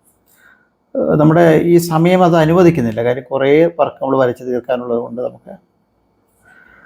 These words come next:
ഏഹ്, വളരെ വേഗം കാണിക്കേണ്ടതുണ്ട് നിങ്ങളെ. എൻ്റെ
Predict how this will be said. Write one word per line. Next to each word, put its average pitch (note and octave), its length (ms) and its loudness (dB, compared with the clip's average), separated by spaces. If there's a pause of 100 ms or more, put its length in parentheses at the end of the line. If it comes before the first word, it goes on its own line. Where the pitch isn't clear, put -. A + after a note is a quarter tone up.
(360)
ഏഹ്, E3+ 200 0 (160)
വളരെ D3 300 2
വേഗം F#3+ 260 0
കാണിക്കേണ്ടതുണ്ട് B2+ 680 -2
നിങ്ങളെ. - 240 -14 (220)
എൻ്റെ D3+ 160 2